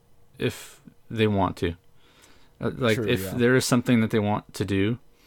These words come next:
Speaker 1: there is nothing holding them back from going, like, "I can stop this, I can come back to the story later."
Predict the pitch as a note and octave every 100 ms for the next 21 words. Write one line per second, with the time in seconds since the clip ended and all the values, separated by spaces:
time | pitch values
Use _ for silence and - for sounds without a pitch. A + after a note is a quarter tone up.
0 | - - - - G#2+ A2 - A#2 A#2+ A2
1 | B2 B2 A#2 A2 G#2+ G2 G2 - G2+ G2
2 | G2 G2 F#2+ - - F#2+ - G2 - A2+
3 | G2+ - - - - - - A2 G#2+ -
4 | A2+ G#2 G2+ - G2+ - G2+ F#2 F2+ F#2
5 | F2+ F#2